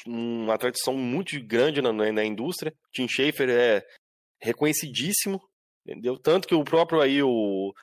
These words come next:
Psychonauts dois, quem tá jogando tá elogiando bastante. O Felipe pode falar sobre isso, né, Felipe? Você fechou, Felipe?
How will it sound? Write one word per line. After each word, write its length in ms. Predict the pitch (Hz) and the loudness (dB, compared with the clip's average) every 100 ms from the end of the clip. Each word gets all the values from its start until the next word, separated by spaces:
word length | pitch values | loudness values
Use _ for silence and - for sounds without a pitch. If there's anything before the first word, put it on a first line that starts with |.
| _ | _
Psychonauts 640 | - - 135 127 131 127 110 | -6 -4 0 2 2 0 -4
dois, 280 | 113 135 120 | 0 2 2
quem 160 | 151 | -2
tá 100 | 156 | -2
jogando 300 | 143 131 120 | 0 0 0
tá 100 | 127 | 0
elogiando 380 | 127 127 117 135 | 0 2 2 2
bastante. 520 | 131 113 - 160 190 - | 2 0 0 0 -2 -6
O 40 | - | -6
Felipe 240 | 117 120 | -4 -2
pode 160 | 123 113 | -2 0
falar 240 | 123 117 | 2 4
sobre 220 | 113 113 123 | 2 -2 -2
isso, 160 | 170 | -2
né, 60 | 147 | -4
Felipe? 160 | - 92 | -6 -6
Você 80 | |
fechou, 300 | 120 131 202 | -2 0 0
Felipe? 300 | 180 107 92 | 0 -4 -8